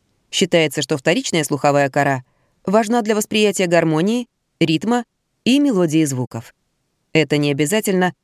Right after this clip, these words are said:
касается музыки. У речи тоже есть своя мелодия и ритм. Возможно, она отвечает и за то,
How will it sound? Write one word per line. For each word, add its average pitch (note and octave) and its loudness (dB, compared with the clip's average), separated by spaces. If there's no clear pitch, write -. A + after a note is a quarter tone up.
касается F#3+ 0
музыки. C3 -2
У F#3+ 4
речи F3+ 0
тоже G3 -2
есть C3 -2
своя C#3 2
мелодия A#3+ 0
и C#4 4
ритм. B2+ -4
Возможно, E3 0
она B3+ 2
отвечает B3+ 0
и A#3 -2
за A3 0
то, C#4+ 0